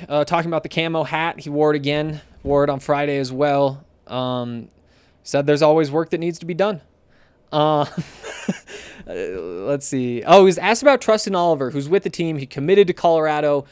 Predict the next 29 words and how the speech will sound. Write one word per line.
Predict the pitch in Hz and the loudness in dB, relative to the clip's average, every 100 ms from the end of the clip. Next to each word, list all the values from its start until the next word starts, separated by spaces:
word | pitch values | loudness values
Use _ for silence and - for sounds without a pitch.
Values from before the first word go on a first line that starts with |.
| _ - | _ -6
wound | 151 175 | -4 -2
up | 156 | 0
going | 170 165 | 0 2
to | 156 | 0
a | |
juco | 135 160 190 - 175 170 | 0 -2 0 4 4 4
because | 151 143 151 143 | 0 0 0 2
of | 147 135 | 2 2
whatever | 131 151 143 143 151 | 0 -2 -2 0 0
was | 151 135 | 0 0
going | 143 143 139 | -2 -2 -2
on, | 139 139 139 - - | -4 -4 -8 -16 -8
um, | 139 139 | -4 0
but | 139 151 | 0 0
is | 143 131 | -2 0
now | 156 165 160 | 2 2 0
on | 156 151 | -2 -4
campus | - 160 151 143 131 - _ | -4 -4 -2 -2 -4 -8 _
for | - 139 | -8 -6
this, | 127 135 139 - - - - | -2 -2 -2 -4 -10 -12 -6
uh, | 123 131 127 123 131 _ | -2 0 -2 -4 -8 _
well, | 139 | -8
not | 156 - | -8 -8
season, | - 143 120 120 | -8 -8 -8 -10
but | 113 | -10
this | 131 127 | -10 -8
spring | - 156 | -8 -6
camp | - 165 160 | -4 -6 -4
and | 151 147 143 | -4 -6 -10